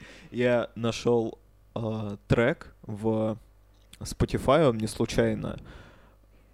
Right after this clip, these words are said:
выпал, выдался. Не знаю, короче, случайно на него наткнулся. Там прикольно, там девчонка взяла термины из монтажа, из видеомонтажа, из фотографии,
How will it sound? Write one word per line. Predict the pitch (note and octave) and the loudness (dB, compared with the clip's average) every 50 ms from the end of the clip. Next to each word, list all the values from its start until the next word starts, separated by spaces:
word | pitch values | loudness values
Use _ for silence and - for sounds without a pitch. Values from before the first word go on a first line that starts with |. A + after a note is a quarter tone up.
| - _ - | -20 _ -20
выпал, | - - - A2 G2 F#2+ A2 A2 - - D3+ E3+ F#3+ F3+ - - - - - - - - - - - - - C#3+ C3 A#2 A2 - - | -18 -16 -16 -12 -8 -6 -6 -4 -2 -2 -2 -2 -2 -4 -12 -16 -20 -20 -20 -20 -20 -20 -20 -20 -20 -20 -20 -20 -18 -18 -18 -14 -10
выдался. | A2 A2 A2+ A#2 A#2+ C3+ C#3+ C#3+ C#3+ C#3+ - - - - - C#3 D3 D3 - - - - - | -10 -10 -10 -8 -6 -4 -4 -4 -4 -8 -12 -16 -10 -10 -8 -8 -8 -10 -14 -16 -20 -14 -10
Не | - D#3+ F3 F3 E3+ E3+ D3 | -6 -4 -2 2 2 2 4
знаю, | - D3+ B2+ G#2+ | 6 4 4 4
короче, | - C3 A#2+ - - | 4 2 0 0 0
случайно | - - C#3+ - - D#3 C3 A#2 A2+ A2 | 2 2 2 4 6 4 4 4 2 0
на | A2+ | 0
него | A2+ A#2 A#2 B2 A#2+ | 0 2 4 4 4
наткнулся. | B2 A#2+ A#2 - - D3+ F3 G#3 - - - A2+ - - - - - - - | 4 2 2 0 2 2 4 4 4 2 0 -2 -2 -4 -18 -18 -8 0 2
Там | C3+ C3 | 2 6
прикольно, | C3 D3 C#3 - F3+ G3+ G3+ E3 | 6 6 8 8 8 6 6 4
там | - C#3+ C3+ B2+ | 0 -2 -2 0
девчонка | C3 B2 - - D3+ E3+ G3 A3+ - - A#2+ | -2 0 2 4 4 4 2 2 -2 -4 -4
взяла | G#2+ G#2+ A#2+ A#2+ A2+ A#2+ B2 C3+ D3 C#3 C3 A2+ - - - - - - | -4 -4 -4 -2 0 2 2 2 2 0 -2 -4 -6 -12 -20 -18 -6 0
термины | - C#3+ D3+ D#3 D3 C3+ B2 A#2 A2 A2 G#2+ G#2 | 2 4 4 4 2 0 -2 -4 -4 -4 -6 -6
из | - - A#2 G#2+ A#2+ | -6 -6 -8 -8 -6
монтажа, | A#2+ A#2 A#2 - - A#2+ A2+ A2 A#2+ A#2+ D#3+ G3+ G#3+ F#3+ - _ _ - - _ _ - _ - | -6 -6 -4 -2 0 0 0 2 2 2 2 2 0 -8 -14 _ _ -20 -20 _ _ -20 _ -18
из | - A#2 G#2+ A#2 | -14 -14 -12 -10
видеомонтажа, | A#2 C#3 F3 F3+ E3+ D#3+ C3+ B2 B2 A#2 - B2+ A#2+ A2+ B2 A#2+ A2+ | -8 -8 -6 -2 0 0 0 0 -2 -4 0 0 0 2 2 0 0
из | A2 - | 0 -4
фотографии, | - - - - A#2+ A2 G#2+ A2+ B2+ D#3 F#3+ - - - A2 A2 A2 | -6 -10 -6 -6 -6 -4 0 0 0 0 -2 -6 -10 -10 -10 -10 -12